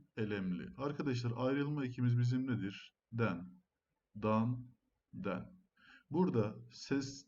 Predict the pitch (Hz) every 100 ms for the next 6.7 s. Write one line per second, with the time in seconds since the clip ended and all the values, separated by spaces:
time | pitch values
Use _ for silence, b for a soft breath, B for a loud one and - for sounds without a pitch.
0 | _ - - 151 - - 127 120 135 131
1 | 117 110 117 113 117 117 113 107 113 110
2 | 117 120 120 101 98 98 95 - - -
3 | 117 98 92 101 - b b b _ -
4 | 139 139 143 135 123 120 113 113 117 -
5 | 139 101 - - 113 117 b b - 117
6 | 110 92 90 - 104 117 120